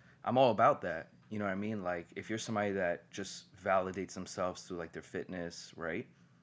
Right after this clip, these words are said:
I'm okay with that. Like, that's not gonna bother me. You just gotta know where your head is at, right? But if, if you're the type of person where you seek validation from, uh, confirmation from other people, "Oh, you're beautiful,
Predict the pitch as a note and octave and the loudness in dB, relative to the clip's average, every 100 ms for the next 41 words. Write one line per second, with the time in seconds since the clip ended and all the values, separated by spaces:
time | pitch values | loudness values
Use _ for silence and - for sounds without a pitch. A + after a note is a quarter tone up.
0 | _ _ - F#2+ F#2 - E2 G2 - C4 | _ _ -6 -4 -4 -8 -8 -6 -6 -6
1 | - D#2 C2 C#2 D2+ F2 F#2 F2 D2 C#2+ | -6 -4 -6 -6 -8 -8 -8 -8 -10 -10
2 | D#2 D2+ D#2+ D#2+ F2 - E2+ E2 E2+ E2+ | -8 -8 -8 -10 -10 -4 -4 -2 -4 -4
3 | G#2+ C#3 G2 D2 - D#2 F2+ F2 D#2+ - | -4 -4 -6 -8 -8 -8 -6 -8 -10 -6
4 | E2+ - F#2 F#2 - F2+ - F2+ F2 - | -8 -8 -8 -8 -6 -10 -8 -8 -6 -8
5 | D#2+ D#2+ D#2+ D#2 - - - - - F#2 | -8 -4 -2 -4 -6 -18 -20 -20 -12 -10
6 | - F2+ F#2 F2 F2+ F2+ F#2 - F2 _ | -8 -2 2 2 0 -6 -8 -10 -14 _
7 | F2 E2+ D#2+ D2 - F2 - F2 - E2 | -4 -2 -4 -8 -6 -6 -6 -10 -10 -10
8 | D2+ D2+ A2+ A#2+ F2 D#2+ _ - - - | -10 -8 -6 -6 -6 -8 _ -20 -20 -20
9 | - D#2+ E2 - F#2+ F2 E2+ - E2+ D#2+ | -16 -12 -12 -8 -6 -6 -8 -8 -8 -8
10 | D#2 | -10